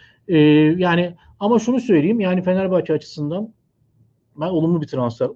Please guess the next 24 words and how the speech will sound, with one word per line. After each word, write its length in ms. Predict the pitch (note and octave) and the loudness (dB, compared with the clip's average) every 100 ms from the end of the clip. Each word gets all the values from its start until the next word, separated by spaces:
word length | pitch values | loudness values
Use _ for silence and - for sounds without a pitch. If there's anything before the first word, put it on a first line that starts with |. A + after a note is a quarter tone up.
| _ _ _ _ - | _ _ _ _ -8
e, 60 | |
ge-, 680 | A#2 A2+ G#2 A#2+ - A#2 A2+ | -4 -4 -4 -8 -8 -8 -6
gelişmesi 440 | A2+ A#2 - A#2 A#2+ | -4 -6 -8 -12 -8
olarak 200 | A2 A#2+ | -6 -6
görüyorum 360 | A2 G#2+ G#2+ | -6 -4 -4
bunu. 120 | A#2 | -6
Gerçekten 500 | C3 B2+ B2+ - B2 | -6 -6 -8 -8 -4
de 20 | B2 | -2
hani 260 | B2+ C3 _ _ _ | -2 -4 _ _ _
performans 540 | D3+ C#3+ D#3 D#3+ E3 D#3+ | 0 0 0 -2 -2 -4
anlamında 480 | C3+ C3 B2+ C#3 | -4 -2 -4 -4
gelir, 420 | E3+ C3+ D3+ E3 - _ _ | -4 -4 -4 -6 -18 _ _
garanti 380 | - C3+ C3+ C3+ | -2 0 0 -2
bir 60 | C#3+ | -6
şeyler 280 | - B2 C3 | -4 -2 -2
yapar, 260 | A#2+ C#3+ | -2 -4
garanti 360 | C3+ B2+ B2+ - | -4 -4 -4 -6
performans 520 | B2 A2+ A#2+ C#3+ D3 | -6 -4 -6 -6 -6
gösterir. 540 | C3+ A#2+ - A#2 D3+ _ _ _ | -6 -8 -6 -8 -8 _ _ _
Orası 340 | - B2+ A2+ D#3 | -4 -2 -2 0
ayrı 220 | B2 C3 | 0 -2
bir 80 | A#2+ | -6
konu. 220 | A2+ G#2+ | -4 -2
Yani, 340 | A#2 A#2+ A#2+ | 0 0 -4